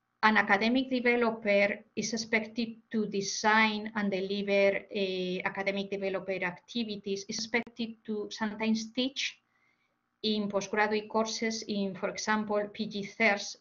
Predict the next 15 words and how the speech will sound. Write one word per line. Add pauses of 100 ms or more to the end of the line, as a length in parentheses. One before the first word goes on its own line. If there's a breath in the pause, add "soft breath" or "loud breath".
postgraduate
certificates
in
learning
and
teaching, (800 loud breath)
is
expected
to (800)
be
more
involved
in
course
design,